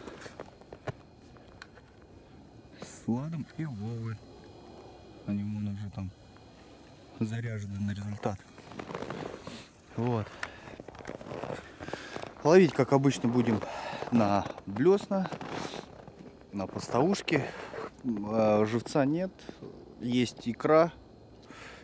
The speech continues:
и паста. Собственно, как-то так. Ну и резина. Ну, резину, наверное, сегодня ставить не буду. А, в общем, как-то так. Да, на улице, э, не так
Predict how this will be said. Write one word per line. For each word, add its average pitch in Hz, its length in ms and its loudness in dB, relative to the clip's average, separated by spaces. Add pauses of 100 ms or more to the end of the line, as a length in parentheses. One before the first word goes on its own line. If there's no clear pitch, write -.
(140)
и 170 460 2 (300)
паста. 107 380 2 (680)
Собственно, 113 460 0
как-то 113 380 -2
так. - 280 -6
Ну 170 140 4
и 135 60 8
резина. 113 400 6
Ну, 120 160 6
резину, 123 340 4
наверное, 113 240 6
сегодня 113 300 0
ставить 107 280 2
не 120 60 2
буду. 101 200 0 (1300)
А, 135 500 6 (180)
в 143 80 6
общем, 185 340 8 (360)
как-то 151 320 0
так. 208 320 2 (840)
Да, 120 240 8
на 110 140 6
улице, 135 440 6 (280)
э, 98 500 0
не 107 140 6
так 110 320 -2